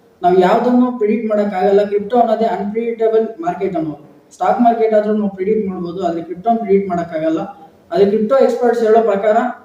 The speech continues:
ಬಿಟ್ಕಾಯಿನ್ ಅನ್ನೋದು ಒನ್ ಲ್ಯಾಕ್ ಡಾಲರ್ಸ್ ಕ್ರಾಸ್ ಆಗೋಕ್ಕೆ ಚಾನ್ಸ್ ಇದೆ. ಮೊನ್ನೆ ತಾನೇ ಸೆವೆಂಟಿ ತೌಸಂಡ್ ಡಾಲರ್ಸ್ ಕ್ರಾಸ್ ಆಗಿದೆ.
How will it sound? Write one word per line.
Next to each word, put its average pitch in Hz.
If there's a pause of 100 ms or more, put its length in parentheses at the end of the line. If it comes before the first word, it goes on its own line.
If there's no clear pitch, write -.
(160)
ಬಿಟ್ಕಾಯಿನ್ 240
ಅನ್ನೋದು 220
ಒನ್ 190
ಲ್ಯಾಕ್ 208
ಡಾಲರ್ಸ್ 196
ಕ್ರಾಸ್ 180
ಆಗೋಕ್ಕೆ 190
ಚಾನ್ಸ್ 190
ಇದೆ. 202 (220)
ಮೊನ್ನೆ 233
ತಾನೇ 226
ಸೆವೆಂಟಿ 214
ತೌಸಂಡ್ 202
ಡಾಲರ್ಸ್ 196
ಕ್ರಾಸ್ 185
ಆಗಿದೆ. 202